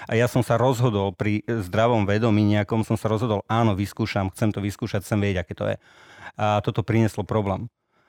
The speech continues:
A v mojich očiach je to tak, že, mm, závislosť sa,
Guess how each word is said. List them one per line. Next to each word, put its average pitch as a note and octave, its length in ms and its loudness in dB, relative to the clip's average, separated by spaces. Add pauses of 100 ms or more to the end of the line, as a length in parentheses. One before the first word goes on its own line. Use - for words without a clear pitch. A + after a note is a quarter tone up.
(180)
A G2+ 140 0 (380)
v F#2+ 120 -4
mojich A2+ 280 4
očiach A2 300 -2
je G#2 80 -2
to G#2+ 100 -6
tak, G2 220 -2
že, G2 420 0
mm, G2 380 0
závislosť G2 680 -4
sa, G2+ 380 0